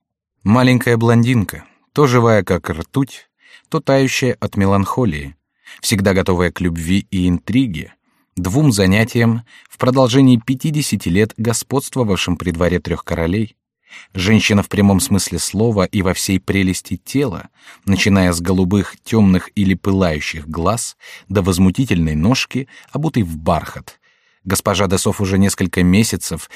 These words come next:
завладела всеми чувствами короля Наварского, начинавшего тогда дебютировать на поприще любви и на поприще политической жизни. Она овладела им до такой степени,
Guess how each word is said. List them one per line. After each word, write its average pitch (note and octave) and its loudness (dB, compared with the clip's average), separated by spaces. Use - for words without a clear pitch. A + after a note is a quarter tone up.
завладела G#2+ 2
всеми D3+ 0
чувствами B2+ 0
короля E2+ 0
Наварского, D#2 -4
начинавшего A2+ 0
тогда F2+ -2
дебютировать A2+ -2
на E2 0
поприще - -8
любви D#2 -4
и E3 0
на C3 2
поприще F#2+ 0
политической E2+ -4
жизни. C#2 -14
Она A2 2
овладела A2+ 2
им G#2+ 6
до G2 0
такой G2+ -2
степени, D2+ -4